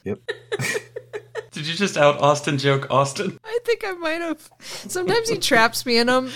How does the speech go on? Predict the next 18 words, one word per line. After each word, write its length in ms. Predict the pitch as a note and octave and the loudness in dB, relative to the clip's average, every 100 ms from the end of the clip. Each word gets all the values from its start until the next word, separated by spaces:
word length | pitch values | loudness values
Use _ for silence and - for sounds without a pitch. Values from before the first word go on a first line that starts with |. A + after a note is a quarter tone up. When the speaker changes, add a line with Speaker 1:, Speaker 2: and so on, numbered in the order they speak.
| - | -4
Speaker 3:
and 140 | A3+ | 0
then 100 | A#3 | 2
I, 120 | A3 | 2
like, 220 | G#3+ G#3+ - | 2 0 -4
and 520 | - - - G#4 A#3+ | -12 -14 -6 0 2
then 60 | A#3+ | 2
I 80 | |
wanna 320 | A3+ G3 G#3 F3+ | 2 4 4 4
go 220 | E3+ F#3 | 4 0
with 180 | F3+ D#3 | 0 -4
it. 260 | F3 - _ - G#4+ - - - | -6 -8 _ -18 -8 -8 -8 -4
Speaker 1:
You 120 | A#2 | -2
got 240 | B2+ - E3 - | 0 -2 -4 -8
to. 300 | F2 D#2+ D2 - _ | -8 -8 -10 -16 _
It's 200 | A2+ - | -10 -10
fun. 560 | - C3 C#3+ G#2 E2+ F2+ _ | -8 -6 -4 -6 -8 -14 _
Come 140 | C3+ C#3 | -4 -4
along. 440 | C3+ A2+ G2 F#2 | -2 -4 -6 -10